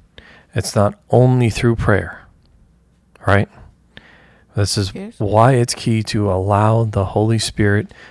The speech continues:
Speaker 1: to have his way in, and I'll say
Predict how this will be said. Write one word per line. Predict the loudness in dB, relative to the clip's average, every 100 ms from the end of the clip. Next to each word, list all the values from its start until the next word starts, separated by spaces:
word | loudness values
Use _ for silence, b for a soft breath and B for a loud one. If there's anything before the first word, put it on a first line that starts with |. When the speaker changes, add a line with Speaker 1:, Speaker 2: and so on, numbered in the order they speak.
| B -10
Speaker 1:
to | -6
have | 2 2 2
his | 0 -2
way | 0 0 0 -4 -8 _ b b _ _ _ _ _ _ _ _ _ _
in, | 2 4 2 -2 -8 _ _ _ _ _ _
and | -2 -2 -2
I'll | -2
say | 0 -2 -4